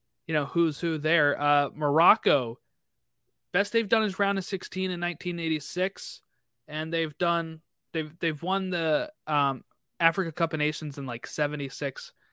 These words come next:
and then they also have the African Nations Championship they won in twenty eighteen and twenty twenty. And Croatia, we just talked about, runners up in twenty eighteen. That's the best they've done. They've gotten the quarterfinals of the Euros,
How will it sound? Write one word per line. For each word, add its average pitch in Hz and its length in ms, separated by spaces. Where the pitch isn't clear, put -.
and 147 100
then 147 80
they 147 120
also 151 220
have 139 100
the 135 60
African 139 380
Nations 131 400
Championship 127 680
they 127 120
won 127 180
in 117 180
twenty 131 240
eighteen 127 180
and 120 100
twenty 117 220
twenty. 120 320
And 170 100
Croatia, 214 380
we 175 80
just 170 140
talked 185 180
about, 143 180
runners 160 380
up 151 260
in 147 160
twenty 151 260
eighteen. 143 540
That's 139 220
the 156 80
best 147 260
they've 143 300
done. 143 360
They've 143 180
gotten 165 240
the 156 80
quarterfinals 147 800
of 143 80
the 131 120
Euros, 131 540